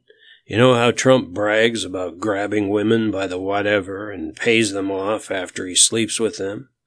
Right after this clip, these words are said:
I'm pretty sure that if Jackson had ever met Trump, the general would have challenged him to a duel, or maybe just beaten him with a cane, because Jackson,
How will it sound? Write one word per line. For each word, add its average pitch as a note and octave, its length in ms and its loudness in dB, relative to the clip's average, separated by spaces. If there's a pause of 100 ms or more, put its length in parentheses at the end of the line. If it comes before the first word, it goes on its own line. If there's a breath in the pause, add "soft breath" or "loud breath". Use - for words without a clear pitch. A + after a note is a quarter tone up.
(720 loud breath)
I'm A2 140 2
pretty D3 300 4
sure C3+ 340 6
that F#2+ 180 -4
if F#2+ 140 -10
Jackson A2 460 2
had G#2+ 140 0
ever F#2+ 260 2
met A2+ 340 2
Trump, F#2+ 440 -10
the G#2+ 100 -6
general A2 500 2
would A2 160 4
have F2 140 -8
challenged A2 640 0
him G2+ 160 0
to G2 180 -6
a F2+ 60 -8
duel, G#2 600 0 (400 loud breath)
or G#2 100 -2
maybe C3 240 6
just A2 360 -2
beaten B2 380 2
him G#2+ 140 2
with G#2 140 -4
a - 80 -10
cane, G#2+ 600 0
because G2 380 -4
Jackson, G#2+ 680 -4